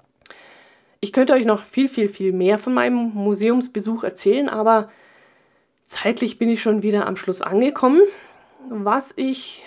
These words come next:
nach meinem Museumsbesuch in München noch so angestellt habe, werde ich euch dann beim nächsten Mal erzählen. Ich möchte stattdessen noch auf den Kommentar von Tobias eingehen, der mich freundlicherweise darauf hingewiesen hat, dass man ältere Pe-,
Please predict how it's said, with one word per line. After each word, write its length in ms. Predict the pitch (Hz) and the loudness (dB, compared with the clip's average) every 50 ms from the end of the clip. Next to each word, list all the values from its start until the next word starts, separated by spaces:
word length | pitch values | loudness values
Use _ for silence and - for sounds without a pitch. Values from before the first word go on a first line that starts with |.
| - - - | -16 -12 -8
nach 400 | - 196 196 196 233 277 285 277 | -6 -4 -2 0 0 0 0 0
meinem 300 | 277 269 262 269 262 254 | 2 2 2 2 2 2
Museumsbesuch 760 | 247 247 233 233 233 247 240 240 240 - 220 214 220 233 226 | 2 2 0 0 -2 -2 -2 -2 -2 -4 -6 -4 -4 -6 -2
in 120 | 233 208 208 | 0 0 0
München 280 | 220 233 226 - 214 | 0 -2 -2 -2 0
noch 100 | 202 220 | 0 0
so 120 | 233 - - | 0 -2 -2
angestellt 460 | - 220 214 208 208 - 208 202 202 | -2 0 -2 -2 -2 0 0 0 2
habe, 280 | 202 202 202 196 196 196 - - - - _ _ _ - | 2 2 2 0 -2 -4 -10 -20 -20 -20 _ _ _ -2
werde 300 | 175 190 190 196 196 220 | 2 4 6 6 6 4
ich 200 | 214 208 - - | 0 -2 -2 -2
euch 200 | 190 190 190 - | -2 -2 -2 -4
dann 200 | - 185 185 190 | -6 -6 -4 -4
beim 160 | 190 190 202 | -4 -2 -2
nächsten 460 | 214 208 190 185 170 - - - 202 | -2 -2 -2 -4 -6 -8 -6 -4 -4
Mal 240 | 185 180 180 170 160 - - - | -4 -4 -4 -10 -12 -14 -16 -16
erzählen. 580 | - 180 - - - 175 175 180 156 143 - _ _ _ _ _ _ _ _ _ _ _ _ _ _ _ _ _ - _ _ - - - _ _ _ _ _ _ - | -16 -16 -8 -2 0 0 0 0 -2 -4 -10 _ _ _ _ _ _ _ _ _ _ _ _ _ _ _ _ _ -20 _ _ -20 -20 -20 _ _ _ _ _ _ -10
Ich 100 | 214 196 | -4 0
möchte 240 | 233 254 254 - 262 | 0 0 0 -2 -4
stattdessen 520 | 247 233 208 220 247 254 294 285 269 254 | -2 0 2 2 2 4 4 2 4 4
noch 240 | 233 220 214 - - | 2 0 0 0 -2
auf 160 | 214 220 220 | -2 -2 0
den 240 | - 202 202 202 196 196 - - | 2 2 2 2 2 -2 -8 -10
Kommentar 460 | - - 196 202 190 196 - 202 196 202 | -6 -2 -2 -2 -2 -2 -4 -6 -6 -6
von 180 | - 185 180 | -6 -8 -8
Tobias 640 | - - 175 - 214 226 302 285 208 180 - - - | -8 -10 -12 -6 -2 0 2 2 0 0 -6 -10 -10
eingehen, 540 | 202 180 165 175 185 - 214 226 262 294 294 - - - _ _ _ _ _ _ _ _ _ - | -8 -8 -6 -6 -6 -4 -2 0 0 -2 -2 -6 -18 -20 _ _ _ _ _ _ _ _ _ 2
der 140 | 202 208 233 | 2 4 4
mich 160 | 254 247 254 | 2 0 2
freundlicherweise 640 | - 226 226 247 277 233 240 208 214 220 240 254 233 | 2 0 2 2 0 -2 0 0 2 0 0 0 0
darauf 180 | 226 208 202 | 0 0 0
hingewiesen 540 | 208 214 233 226 208 208 220 214 226 208 202 | 0 -2 -4 -2 -4 -6 -6 -4 -4 -4 -4
hat, 260 | 202 202 - - - | -6 -8 -10 -10 -6
dass 220 | 202 208 202 202 - | -6 -6 -4 -4 -4
man 260 | 202 196 196 185 - | -4 -2 -4 -4 -2
ältere 400 | - 180 247 269 277 269 247 220 | 0 0 0 0 0 -2 -4 -4
Pe-, 280 | 214 - 214 208 196 | -4 -2 -4 -4 -4